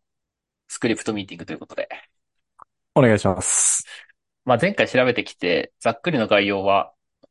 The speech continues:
Speaker 1: 僕が記入をして、そこに対する、まあ、ちょっとここもうちょい調べてきてよみたいなのがあったんで、
Speaker 2: はいはい。
Speaker 1: それもちょっと共有させていただきつつ、進捗を共有しますね。
Speaker 2: お願いします。
Speaker 1: はい。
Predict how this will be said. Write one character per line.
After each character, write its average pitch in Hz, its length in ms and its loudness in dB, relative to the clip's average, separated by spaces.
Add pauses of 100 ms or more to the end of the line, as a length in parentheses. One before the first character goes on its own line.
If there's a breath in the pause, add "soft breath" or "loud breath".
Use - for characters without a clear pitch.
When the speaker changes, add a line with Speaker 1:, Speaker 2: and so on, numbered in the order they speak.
Speaker 1:
僕 113 180 -8
が 113 160 -4 (200)
記 - 140 -14
入 113 200 -12
を 113 100 -10
し - 100 -14
て、 - 380 -2
そ - 140 -12
こ 131 100 -2
に 127 80 -4
対 123 200 2
す 120 120 -8
る、 95 260 -4 (400)
ま 120 80 -6
あ、 - 20 -6
ち - 60 -10
ょ 143 40 -4
っ - 20 -4
と - 60 -6
こ 101 120 -14
こ 107 100 -2
も 110 140 -2
う 107 40 -4
ち - 80 -6
ょ - 20 0
い 107 40 -2
調 104 200 -2
べ 95 80 -6
て - 100 -12
き - 80 -18
て 98 120 -10
よ 87 60 -8
み 87 100 -14
た 87 100 -6
い - 20 -10
な 90 60 -10
の - 20 -12
が 95 80 -10
あ 95 40 -10
っ - 140 -18
た 87 120 -8
ん 87 100 -12
で、 110 240 -4 (880)
Speaker 2:
は 117 140 4
い 104 40 0
は 98 160 -4
い。 123 80 -10 (120)
Speaker 1:
そ - 180 -14
れ 120 80 -6
も 123 100 -12
ち 123 100 -10
ょ - 20 -14
っ - 20 -14
と 104 140 -10
共 101 220 -8
有 98 120 -6
さ 98 160 -8
せ - 140 -14
て - 320 -6
い - 80 -20
た 101 100 -4
だ 95 120 -2
き - 100 -12
つ - 160 -16
つ、 - 120 -8
進 113 220 -6
捗 90 240 -10
を 87 100 -10
共 92 220 -8
有 90 60 -6
し 90 160 -10
ま 87 80 -8
す - 160 -20
ね。 85 340 -12 (720)
Speaker 2:
お 120 60 -2
願 104 240 0
い - 20 0
し - 160 -6
ま 98 220 2
す。 - 500 -10
Speaker 1:
は 92 220 -4
い。 - 100 -18